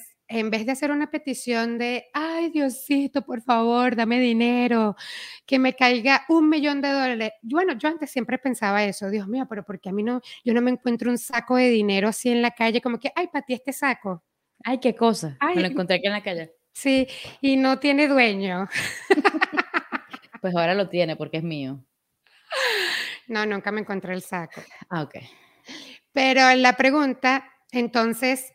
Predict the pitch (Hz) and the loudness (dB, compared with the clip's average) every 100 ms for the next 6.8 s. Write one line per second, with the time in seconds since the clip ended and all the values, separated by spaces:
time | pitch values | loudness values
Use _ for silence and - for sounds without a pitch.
0 | - 311 277 247 240 220 240 - 262 254 | -4 0 0 0 -2 -4 -6 -4 -2 -2
1 | 214 254 240 - _ 262 262 254 277 262 | -2 -2 -4 -10 _ 4 4 4 0 -2
2 | _ _ _ - 226 220 220 311 277 226 | _ _ _ 0 0 0 0 2 4 2
3 | 226 - - - - - 190 233 226 220 | 0 -8 -20 -20 -20 -10 0 2 4 4
4 | 214 202 208 185 208 240 254 311 320 269 | 2 0 -2 -4 -4 -2 0 0 0 -2
5 | - 240 226 247 269 233 202 247 262 262 | -2 0 0 2 2 2 2 2 2 2
6 | 269 247 226 226 226 220 226 | 2 2 0 -2 -2 -2 -2